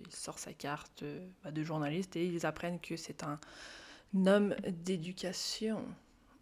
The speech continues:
À partir de deux mille six, il va se mettre en freelance et il écrit pour un autre journal local. Il leur fournit deux articles par mois.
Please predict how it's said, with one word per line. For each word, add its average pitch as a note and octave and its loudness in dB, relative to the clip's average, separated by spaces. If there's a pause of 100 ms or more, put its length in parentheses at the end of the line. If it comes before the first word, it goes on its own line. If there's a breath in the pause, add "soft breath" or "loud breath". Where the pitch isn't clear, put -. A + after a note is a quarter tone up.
(120)
À G#3+ 4
partir A3+ 4
de F3+ 0
deux E3 6
mille G#3 10
six, A#3 2 (180)
il G#3 2
va F3 0
se - -6
mettre D3 -4
en G3+ 2
freelance F#3+ 2
et F#3+ 2
il E3+ 6
écrit D#3+ 2
pour E3 0
un D#3 4
autre G#3 2
journal D#3+ -2
local. F3+ -2 (800 loud breath)
Il G#3 8
leur F3 4
fournit F#3 0
deux G3+ 4
articles - -4
par F#3 -4
mois. - -10